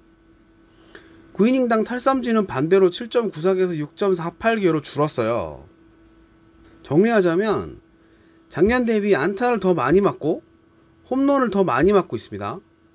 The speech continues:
볼넷도 더 많이 내주는 중인데 탈삼진이 줄었어요. 성적이 좋지 않을 수밖에 없겠죠.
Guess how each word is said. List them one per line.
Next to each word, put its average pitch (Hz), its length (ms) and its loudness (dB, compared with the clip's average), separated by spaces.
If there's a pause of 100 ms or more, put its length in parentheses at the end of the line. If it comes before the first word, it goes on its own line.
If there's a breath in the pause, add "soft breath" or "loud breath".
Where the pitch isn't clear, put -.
(340)
볼넷도 240 460 2
더 196 160 -4
많이 160 260 0
내주는 165 420 2
중인데 110 640 -8 (500)
탈삼진이 330 560 4
줄었어요. 160 580 -6 (1120)
성적이 247 380 -2
좋지 175 300 0
않을 147 180 6
수밖에 190 340 -2
없겠죠. 123 720 -2